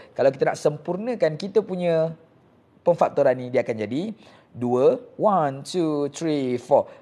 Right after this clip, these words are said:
Bracket, bracket, tambah, tolak. X kiri, X kanan, dua kiri, dua kanan.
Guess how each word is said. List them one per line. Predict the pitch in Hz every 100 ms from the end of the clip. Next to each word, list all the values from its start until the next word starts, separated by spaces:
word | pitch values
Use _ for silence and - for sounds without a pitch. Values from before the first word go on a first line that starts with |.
| -
Bracket, | 117 131 123 117 113 107 208 214 214 -
bracket, | 107 113 117 107 104 104 - - - - _
tambah, | 135 120 107 104 104 110 165 - _ _
tolak. | 170 160 160 160 165 170 - - _
X | 160 151 -
kiri, | 175 175 185 233 226 175 -
X | 151 -
kanan, | - 143 139 143 143
dua | 120 113 120 113
kiri, | 117 110 110 143 170
dua | 123 110 110 104
kanan. | 104 98 98 98